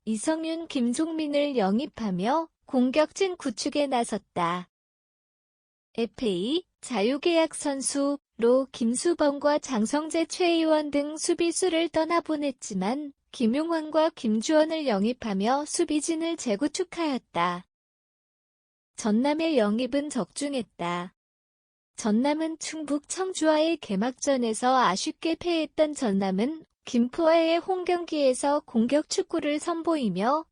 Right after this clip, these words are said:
교체 출전한 몬타나의 득점에 이어 김종민의 멀티골까지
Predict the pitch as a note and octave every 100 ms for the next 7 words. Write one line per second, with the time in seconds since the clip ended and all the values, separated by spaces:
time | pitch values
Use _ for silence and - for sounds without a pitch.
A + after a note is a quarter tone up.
0 | _ - G#3+ - E4+ F4 G4 F4+ F#4 E4+
1 | F4 D#4 A3 G#3 D4+ E4 D4 C#4+ D4+ C4+
2 | A3 - G#3 F3+ F#3 A#3 B3 - _ A#3
3 | C4 D4+ D4+ A#3 G#3+ C4+ E4 D#4+ D4 D4
4 | C#4+ A3 A#3+ - E4+ D4 B3 - F#3+ -
5 | B3 D4+ D#4+